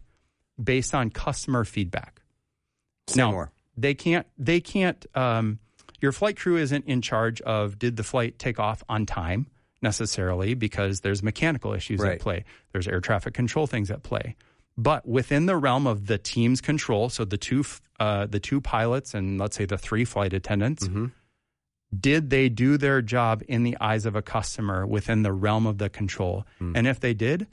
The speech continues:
Speaker 1: affirm that as a team, saying, "Yes." So en-, you're encouraging the pilots and the flight attendants to work together as a unit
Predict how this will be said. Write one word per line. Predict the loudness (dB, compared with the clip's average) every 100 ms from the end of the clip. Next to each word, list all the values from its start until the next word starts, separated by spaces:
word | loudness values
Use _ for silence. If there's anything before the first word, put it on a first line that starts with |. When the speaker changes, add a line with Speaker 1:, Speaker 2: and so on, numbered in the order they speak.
| _ _
Speaker 1:
affirm | -4 -4 -4 -2 -2
that | -2 -6 -6 -2
as | 0
a | 2 -2
team, | -4 -2 0 -2 -8 _ _ _
saying, | -2 2 4
"Yes." | 2 0 -2 -8 -6
So | -2 0
en-, | 0 -2
you're | 2 2
encouraging | 2 2 0 2 0
the | -2
pilots | -2 0 0 0
and | -2
the | -4
flight | 0 0
attendants | 0 -2 -2 -2 -4 -16 _
to | -4 -2
work | 0 -2 0
together | -2 0 0
as | 0 -2
a | 0
unit | 0 2 4 2